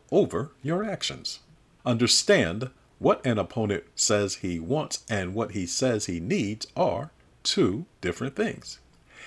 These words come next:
He may be substituting either position for the other. For example, if he states he wants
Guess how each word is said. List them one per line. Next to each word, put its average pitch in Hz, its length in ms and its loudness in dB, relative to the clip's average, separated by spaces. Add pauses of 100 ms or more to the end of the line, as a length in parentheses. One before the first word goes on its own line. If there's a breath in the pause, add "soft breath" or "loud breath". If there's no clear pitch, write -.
(120)
He 196 200 4
may 196 420 2 (160)
be 98 100 -2
substituting 101 800 0
either 87 340 0
position 85 640 -2 (380)
for 85 180 -2
the 127 140 0
other. - 300 -8 (380)
For 180 220 4
example, 117 540 -2 (360 loud breath)
if 123 140 -2
he 180 100 0
states - 440 0
he 110 200 -4
wants 113 460 -4